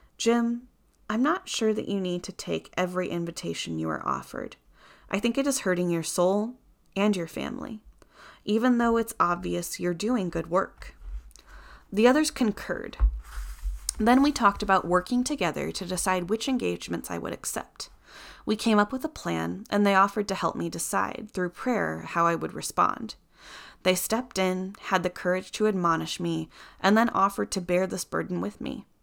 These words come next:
It was community at its best. Holding someone accountable is not easy. It takes discernment. Paul told the theologians to cre-, uh, to treat certain people in certain ways,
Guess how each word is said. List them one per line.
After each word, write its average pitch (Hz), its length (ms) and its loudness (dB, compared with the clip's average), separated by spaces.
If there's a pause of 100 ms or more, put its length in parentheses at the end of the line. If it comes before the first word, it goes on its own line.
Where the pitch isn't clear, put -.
(260)
It 202 120 2
was 208 160 6
community 202 560 2
at 165 140 -4
its - 120 -8
best. - 520 -4 (1500)
Holding 320 300 4
someone 302 300 2
accountable 190 540 0
is 175 100 -2
not 175 260 -2
easy. 175 500 -8 (220)
It 208 120 -4
takes 247 260 -2
discernment. - 640 -4 (720)
Paul 247 300 6
told 226 320 -2
the 220 100 0
theologians 165 960 0
to 202 120 -4
cre-, - 380 -6
uh, 170 180 0
to - 140 -8
treat - 400 -6
certain 214 320 -4
people 160 400 -6
in 160 120 -2
certain - 400 -4
ways, - 400 -8